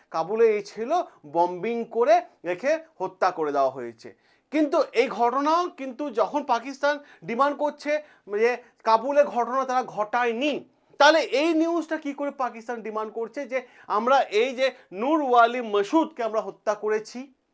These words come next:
টিটিপি চিফ তাকে আমরা হত্যা করেছি? এই ঘটনা কত সত্য বা কতটা মিথ্যা সেটা পরে দেখা যাবে। কারণটা কি, পাকিস্তান এরকম ফাঁকায়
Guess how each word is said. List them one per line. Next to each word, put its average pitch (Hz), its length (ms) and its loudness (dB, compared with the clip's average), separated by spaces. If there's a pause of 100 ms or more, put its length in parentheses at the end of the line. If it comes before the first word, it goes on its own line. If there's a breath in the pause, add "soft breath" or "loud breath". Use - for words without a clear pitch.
(260)
টিটিপি 247 520 -6
চিফ 349 220 2 (640)
তাকে 202 200 -4
আমরা 233 140 2
হত্যা 214 300 -4
করেছি? 247 380 -4 (240 loud breath)
এই 269 100 6
ঘটনা 285 340 6
কত 302 200 2
সত্য 294 460 -6
বা 302 240 2
কতটা 262 300 -6
মিথ্যা 262 440 -6 (420 soft breath)
সেটা 277 140 2
পরে 269 300 2
দেখা 233 240 -2
যাবে। 233 180 2
কারণটা 233 340 2
কি, 277 200 -6 (280 soft breath)
পাকিস্তান 269 420 4
এরকম 277 340 2
ফাঁকায় 294 380 0